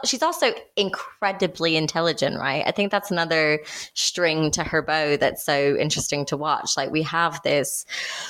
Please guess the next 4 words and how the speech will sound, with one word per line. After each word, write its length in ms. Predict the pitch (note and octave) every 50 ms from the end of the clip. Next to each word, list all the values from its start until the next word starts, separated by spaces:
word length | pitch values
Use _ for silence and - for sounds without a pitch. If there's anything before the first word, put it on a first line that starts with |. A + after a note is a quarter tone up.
| - _ - D3 - _
boy 440 | - A3 G#3+ G#3+ G#3 G3+ G3 F#3 F3+ F#3
crazy 880 | - - - A#3 A3 A3 A3 G#3+ G3 G3 F#3 - F#3 F3+ F3+ F3+ E3+ F3
twenty-six-year-old, 1400 | - - - A3 G3+ F#3 F#3 F#3 - G#3+ - - - - G#3+ F#3+ F#3 F3 E3+ D#3+ D3+ D3 C#3+ C#3+ D3 D3 C#3 -
and 440 | E3 E3 D#3+ D#3+ D#3+ D#3+ D#3+ D3+